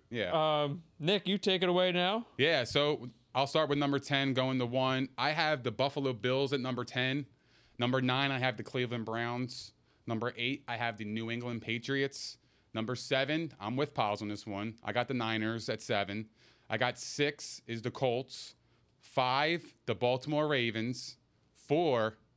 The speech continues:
Speaker 1: Tampa Bay Buccaneers. I know, I know
Speaker 2: Ooh,
Speaker 1: you're
Speaker 2: what?
Speaker 1: shocked of, I know.
Speaker 2: You too?
Speaker 1: Listen, man, look, I, I,
Speaker 2: All right,
Speaker 1: I
Speaker 2: go
Speaker 1: got
Speaker 2: ahead,
Speaker 1: my
Speaker 2: go ahead.
Speaker 1: reasons.
Speaker 2: I'll, I'll, I'll let you
Speaker 1: Three,
Speaker 2: finish.
Speaker 1: the, uh, L A Rams at number three.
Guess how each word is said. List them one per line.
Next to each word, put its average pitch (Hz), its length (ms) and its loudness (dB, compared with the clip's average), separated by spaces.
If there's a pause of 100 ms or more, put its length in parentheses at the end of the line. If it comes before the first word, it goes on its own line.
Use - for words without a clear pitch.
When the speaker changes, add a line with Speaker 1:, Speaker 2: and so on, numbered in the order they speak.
(120)
Speaker 1:
Tampa 123 460 -2
Bay 127 240 2
Buccaneers. 98 800 -4 (540)
I 190 80 -2
know, 381 320 4
I 208 80 4
know 208 120 4
Speaker 2:
Ooh, - 20 2
Speaker 1:
you're 143 180 2
Speaker 2:
what? 214 120 4
Speaker 1:
shocked 117 240 2
of, 117 240 0
I 139 180 -2
know. 226 160 -2
Speaker 2:
You 330 200 4
too? 403 440 4 (100)
Speaker 1:
Listen, 160 400 0
man, 107 280 -2
look, 127 280 -2 (140)
I, 104 120 0
I, - 20 2
Speaker 2:
All 123 100 0
right, 117 120 -2 (320)
Speaker 1:
I - 40 0
Speaker 2:
go 233 80 4
Speaker 1:
got 202 60 6
Speaker 2:
ahead, 175 160 2
Speaker 1:
my 190 40 0
Speaker 2:
go 190 100 2
ahead. 160 120 4
Speaker 1:
reasons. 139 80 2
Speaker 2:
I'll, 175 220 2
I'll, 175 240 0 (160)
I'll 175 80 2
let 196 200 0
you 156 60 4
Speaker 1:
Three, 180 340 4
Speaker 2:
finish. - 100 -4 (580)
Speaker 1:
the, 131 220 2
uh, 120 200 2
L 143 220 2
A 165 120 2
Rams 135 440 0
at 135 80 2
number 135 240 -2
three. 120 480 0